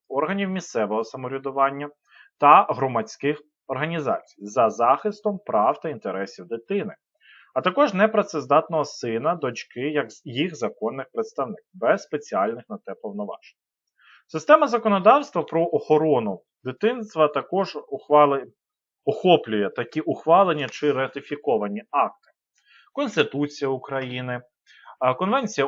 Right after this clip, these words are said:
оон про права дитини, Закон України про охорону дитинства,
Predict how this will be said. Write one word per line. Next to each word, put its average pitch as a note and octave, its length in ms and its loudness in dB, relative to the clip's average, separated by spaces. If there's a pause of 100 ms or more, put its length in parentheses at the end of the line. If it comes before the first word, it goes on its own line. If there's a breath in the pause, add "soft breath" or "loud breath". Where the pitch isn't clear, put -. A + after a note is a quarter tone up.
оон D3 380 0
про C#3+ 180 -2
права C#3 320 0
дитини, C3 420 -6
Закон E3 360 -4
України C3+ 480 -4
про A2+ 180 -4
охорону G2 580 -8
дитинства, D#3 640 -8